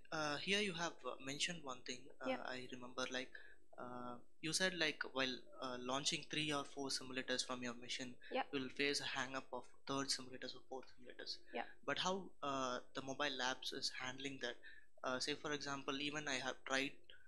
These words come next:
Speaker 1: uh, to launch three more simulators in the same, uh, uh, V M or in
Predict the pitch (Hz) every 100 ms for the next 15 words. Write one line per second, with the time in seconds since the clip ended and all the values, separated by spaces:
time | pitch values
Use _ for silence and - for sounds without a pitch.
0 | - - 131 127 - 135 131 135 135 135
1 | - - 147 139 135 131 127 127 131 131
2 | 127 - 143 131 127 - - - - 127
3 | 123 123 120 120 - - - - - 143
4 | 131 - - - - 143 127 123 - -
5 | - 131 131 127 120